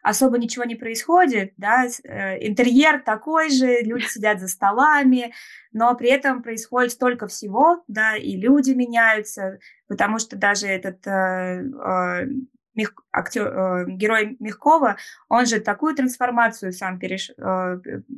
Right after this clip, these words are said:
прошёл, да, с начала фильма до конца. И понятно, что можно это, к этому по-разному относиться, но тоже создать вот такое, а, не знаю, ощущение какого-то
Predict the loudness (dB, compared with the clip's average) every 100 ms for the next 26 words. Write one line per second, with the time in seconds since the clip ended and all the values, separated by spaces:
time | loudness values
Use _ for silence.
0 | -18 _ _ _ 0 0 -2 -2 0 2
1 | 0 -2 -8 -2 2 4 2 -2 -4 -4
2 | -8 -8 -8 -8 -2 -2 -2 -10 _ _
3 | _ _ _ _ _ 2 2 2 2 0
4 | -2 -8 -6 -2 -2 0 -4 -2 -4 -2
5 | -4 -4 -4 0 0 -2 -6 -6 -6 -2
6 | -4 0 -2 -2 -12 _ -2 2 2 2
7 | -2 -4 -2 2 2 2 -6 -10 -6 -6
8 | 2 4 6 4 -2 -8 -6 -4 -6 -6
9 | -8 -12 _ _ _ _ -8 -6 2 2
10 | 4 0 -2 -4 2 2 2 -4 -8 -8
11 | -2 -2